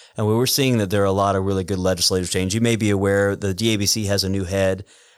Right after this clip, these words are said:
um, and she, Tiffany is her name, and she's just, one, she's super, super intelligent. Uh, and she carries herself as someone who's very empathetic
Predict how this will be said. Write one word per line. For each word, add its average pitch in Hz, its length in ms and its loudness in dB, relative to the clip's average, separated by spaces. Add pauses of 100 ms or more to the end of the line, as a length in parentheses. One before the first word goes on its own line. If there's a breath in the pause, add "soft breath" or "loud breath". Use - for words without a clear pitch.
um, 95 560 2
and 98 200 0
she, 107 260 0
Tiffany 98 380 -2
is 92 140 -4
her 95 80 -4
name, 92 260 0
and 90 100 -2
she's 98 240 -2
just, - 340 -2 (460 soft breath)
one, 110 260 0
she's 98 260 -2 (500)
super, 120 500 -2
super 92 300 -4
intelligent. 85 560 -2 (340 soft breath)
Uh, 90 140 0
and 90 100 0
she 104 80 -2
carries 110 420 0
herself 95 480 0
as 92 100 0
someone 95 280 -2
who's 87 100 -4
very 95 240 0
empathetic 98 640 -2